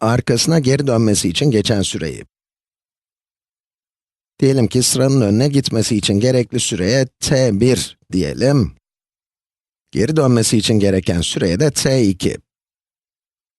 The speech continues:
Eminim soruyu çözmek için başka yollar da vardır. Siz onları da bulabilirsiniz ama aklıma ilk gelen yol bu. Sıranın önüne geçmek için gereken süre ne kadar ona bakalım şimdi.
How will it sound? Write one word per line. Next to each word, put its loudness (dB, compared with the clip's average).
Eminim 2
soruyu -2
çözmek 0
için 0
başka 0
yollar 2
da 0
vardır. -4
Siz -6
onları 0
da -2
bulabilirsiniz -4
ama 0
aklıma -2
ilk -2
gelen -2
yol 0
bu. -6
Sıranın -2
önüne 2
geçmek 0
için -2
gereken 0
süre -2
ne 0
kadar -2
ona 0
bakalım -2
şimdi. -6